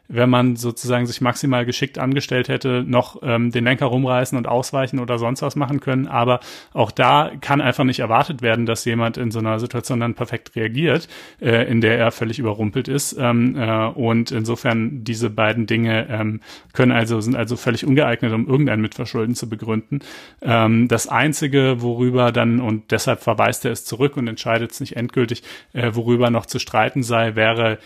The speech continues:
die Art der Pedale. Der hatte offenbar so Klickpedale, ja, wo man sich so einklingt und dann so ein bisschen dran fest ist mit dem Fuß, ja. Ob, ob er, ob die Benutzung dieser Klickpedale vielleicht ein Mitverschulden darstellt, aber wenn überhaupt, dann maximal eins von fünfundzwanzig Prozent,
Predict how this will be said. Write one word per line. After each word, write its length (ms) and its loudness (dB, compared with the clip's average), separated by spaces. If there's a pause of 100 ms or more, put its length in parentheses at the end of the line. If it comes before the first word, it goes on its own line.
(220)
die 120 2
Art 220 4
der 100 4
Pedale. 520 2
Der 80 -2
hatte 200 -2
offenbar 280 -2
so 100 -4
Klickpedale, 1040 0
ja, 220 2
wo 80 2
man 180 2
sich 140 -6
so 160 -6
einklingt 880 0
und 200 -2
dann 120 0
so 80 -2
ein 80 0
bisschen 220 -4
dran 180 -2
fest 360 -4
ist 180 -4
mit 180 -4
dem 200 -2
Fuß, 340 -2
ja. 160 4 (440)
Ob, 320 -2
ob 200 0
er, 200 6 (340)
ob 240 -8 (320)
die 80 0
Benutzung 460 2
dieser 180 -2
Klickpedale 640 2
vielleicht 520 0
ein 200 -2
Mitverschulden 520 -4
darstellt, 460 0
aber 300 0
wenn 200 4
überhaupt, 640 0
dann 160 0
maximal 540 0
eins 200 -2
von 120 -2
fünfundzwanzig 640 -2
Prozent, 420 -4